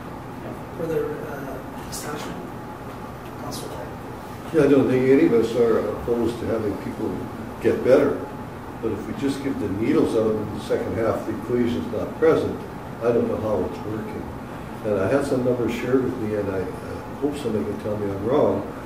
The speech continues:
Speaker 3: that P M H spends one point three million dollars on administration for the harm program, and a hundred thirty thousand dollars of that goes to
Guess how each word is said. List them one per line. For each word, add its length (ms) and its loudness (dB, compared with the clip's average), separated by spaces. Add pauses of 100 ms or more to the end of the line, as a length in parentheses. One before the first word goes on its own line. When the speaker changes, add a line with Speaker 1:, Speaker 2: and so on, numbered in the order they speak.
(320)
Speaker 3:
that 240 2
P 140 6
M 140 4 (160)
H 60 -4
spends 320 -2
one 260 2
point 240 2
three 240 2
million 640 4
dollars 500 4
on 160 -2
administration 920 0
for 120 -4
the 120 -4
harm 320 0
program, 560 0 (540)
and 100 0
a 60 2
hundred 360 4
thirty 320 2
thousand 480 2
dollars 380 2
of 100 -6
that 240 0
goes 220 -4
to 60 -8